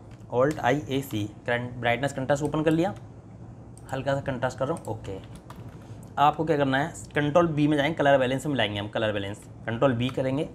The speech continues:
highlight करेंगे। अब रेड टोन बढ़ानी है हमें, रेड टोन हम थोड़ा बढ़ाएंगे और ब्लू टोन कम करेंगे।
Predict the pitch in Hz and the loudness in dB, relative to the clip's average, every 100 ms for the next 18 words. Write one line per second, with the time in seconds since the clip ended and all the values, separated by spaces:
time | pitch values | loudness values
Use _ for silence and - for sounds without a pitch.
0 | - - 110 123 135 - 127 139 208 - | -14 -2 0 4 4 4 2 0 -4 -10
1 | - - - - - - - 151 139 180 | -16 -16 -18 -18 -18 -18 0 2 4 4
2 | 196 175 139 127 120 110 107 123 151 147 | 4 6 6 6 0 0 2 0 2 -2
3 | 156 - - 131 120 113 120 135 - - | -4 -8 -2 0 0 0 0 -2 -4 -12
4 | - - - - - - - - - 117 | -16 -16 -16 -16 -16 -16 -16 -14 -8 -2
5 | 139 156 185 202 - - - - 127 117 | 2 4 4 0 -10 -18 -18 0 0 2
6 | 95 95 | 0 -2